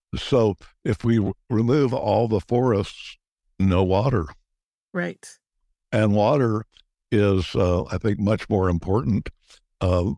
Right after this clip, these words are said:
Speaker 1: than, um, you know, any other resource, because without water, we, uh,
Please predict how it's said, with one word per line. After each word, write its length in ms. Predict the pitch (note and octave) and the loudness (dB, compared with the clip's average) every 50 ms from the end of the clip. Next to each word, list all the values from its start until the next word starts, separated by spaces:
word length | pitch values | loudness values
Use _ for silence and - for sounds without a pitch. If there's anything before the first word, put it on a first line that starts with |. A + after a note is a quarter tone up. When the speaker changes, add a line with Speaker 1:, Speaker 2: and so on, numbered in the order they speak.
| _ _ _ _ _ _ - | _ _ _ _ _ _ -6
Speaker 1:
than, 420 | - F#2+ F#2 F#2+ F#2+ F#2+ F#2 F2+ - - | -2 0 2 2 2 2 0 -2 -2 -4
um, 460 | - G2 F#2+ F#2 F2+ F2+ F#2 F2+ F2 - _ _ _ _ _ _ _ _ _ _ _ - | -2 0 0 0 0 0 -2 -4 -8 -10 _ _ _ _ _ _ _ _ _ _ _ -2
you 120 | G#2+ G#2+ G#2 | 0 2 4
know, 140 | F#2+ F#2+ | 4 4
any 280 | G2+ F#2+ G2 G#2 G#2 F#2+ | 2 2 2 0 2 2
other 340 | F#2+ F#2 F#2 F#2 F#2 F#2+ G2+ | 2 2 2 0 -2 -2 -2
resource, 560 | F2+ F#2+ G#2+ A#2+ - - G#2+ G#2+ F#2 E2 - | 0 0 0 0 0 0 -2 0 0 -2 -4
because 260 | - G2+ F2+ - F2+ E2+ | -4 -4 -2 -2 0 0
without 340 | F#2 E2+ - G#2 F#2 F#2+ | 0 0 0 0 0 0
water, 480 | G2 F2+ F2 F#2 G2+ G2+ G2 F2+ G2 - _ _ _ _ _ _ _ _ - | 0 -2 0 0 0 0 0 -2 -4 -6 _ _ _ _ _ _ _ _ -2
we, 300 | F#2 F#2+ F#2 F2+ F#2+ - | 0 2 2 2 0 0
uh, 200 | - G#2+ F#2+ F2+ | 0 0 0 0